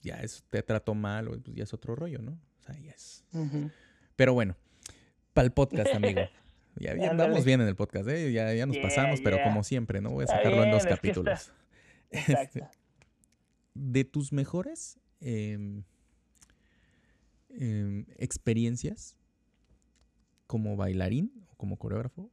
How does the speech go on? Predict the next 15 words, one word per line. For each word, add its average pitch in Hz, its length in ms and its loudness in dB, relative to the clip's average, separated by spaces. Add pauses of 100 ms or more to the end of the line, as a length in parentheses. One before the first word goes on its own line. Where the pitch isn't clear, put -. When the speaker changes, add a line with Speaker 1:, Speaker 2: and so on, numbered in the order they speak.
Speaker 1:
¿cuáles 107 300 -4
han 98 100 -4
sido, - 260 -10
güey? - 100 -20 (1700)
Speaker 2:
Ah, - 240 -6
es 151 140 -2
que 185 120 0
siento 196 280 2
que 202 100 0
han 185 140 0
sido, 196 680 4
creo 156 180 0
que 202 100 -2
iguales, 170 640 0
porque 151 420 -4